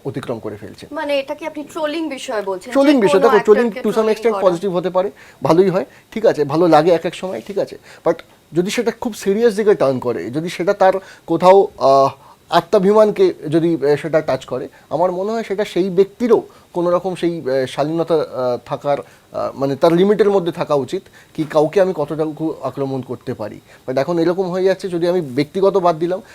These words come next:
Speaker 1: সিনেমার ক্ষেত্রেও সবাই খুব, আহ, মানে, আগে থেকেই বলে দিচ্ছে, "এ, এই ছবি চলবে না, এই ছবি ফ্লপ।"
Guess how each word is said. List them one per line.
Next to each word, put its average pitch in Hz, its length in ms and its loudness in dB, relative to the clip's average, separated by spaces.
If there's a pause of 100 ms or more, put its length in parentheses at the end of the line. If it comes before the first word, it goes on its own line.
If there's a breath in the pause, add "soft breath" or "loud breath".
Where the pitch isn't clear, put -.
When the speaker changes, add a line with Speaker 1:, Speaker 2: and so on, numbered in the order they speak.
(100)
Speaker 1:
সিনেমার 226 400 2
ক্ষেত্রেও 170 380 -4 (220 loud breath)
সবাই 180 260 4
খুব, 175 280 -6
আহ, 135 240 6 (460)
মানে, 175 180 2
আগে 202 240 2
থেকেই 247 220 0
বলে 202 180 8
দিচ্ছে, 160 320 -4 (240 loud breath)
"এ, 240 40 0
এই 254 220 8
ছবি 170 180 4
চলবে 120 280 -2
না, 135 80 -4
এই 214 120 2
ছবি 175 180 0
ফ্লপ।" 104 200 -8